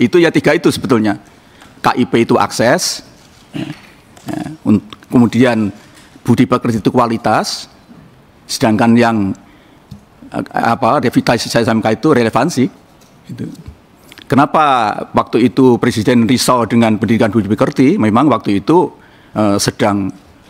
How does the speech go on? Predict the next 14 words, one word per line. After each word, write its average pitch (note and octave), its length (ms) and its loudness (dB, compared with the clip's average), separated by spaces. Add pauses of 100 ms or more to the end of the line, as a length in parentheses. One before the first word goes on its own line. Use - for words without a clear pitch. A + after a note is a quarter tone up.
(240)
kondisi A2+ 800 0 (240)
ya G#2+ 240 0
bet-, - 460 -14
betul-betul A2+ 420 0
sangat A2 240 0
memprihatinkan. G#2 640 -2 (300)
Banyak F#2+ 260 0
kelahi, G#2+ 560 0
banyak G2 560 -2 (380)
mahasiswa, G2+ 640 -2 (400)
ah, A2 140 0
siswa-siswa, G#2+ 720 0 (720)
eh, G2 240 0
mabuk, A#2+ 800 2